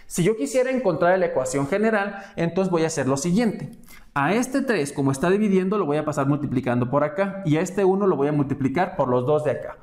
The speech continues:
Una vez que haga las multiplicaciones, voy a mandar a todo del lado izquierdo. A ver, lo voy a hacer para que de una vez tengas también entonces a la ecuación general de la recta con estas características.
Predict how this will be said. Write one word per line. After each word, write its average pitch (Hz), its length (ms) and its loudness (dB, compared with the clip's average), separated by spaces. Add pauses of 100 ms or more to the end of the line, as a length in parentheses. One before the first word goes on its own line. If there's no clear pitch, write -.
Una 202 220 4
vez 196 200 -2
que 165 80 0
haga 131 160 2
las 160 160 0
multiplicaciones, 226 920 0
voy 202 180 2
a 214 60 2
mandar 180 480 0
a 139 180 -2
todo 226 380 0
del 139 160 2
lado 151 280 2
izquierdo. - 520 -2 (220)
A 139 120 0
ver, 139 200 0
lo 139 100 4
voy 247 220 0
a 262 40 2
hacer 240 220 -2
para 226 280 0
que 226 400 -2
de 170 120 2
una 208 100 0
vez 208 180 -2
tengas 190 300 -2
también 175 320 2
entonces 175 460 2
a 160 40 2
la 131 120 0
ecuación 127 440 0
general 165 380 0
de 151 140 0
la 127 140 0
recta 131 680 -4
con 185 180 2
estas 175 300 0
características. - 1000 -4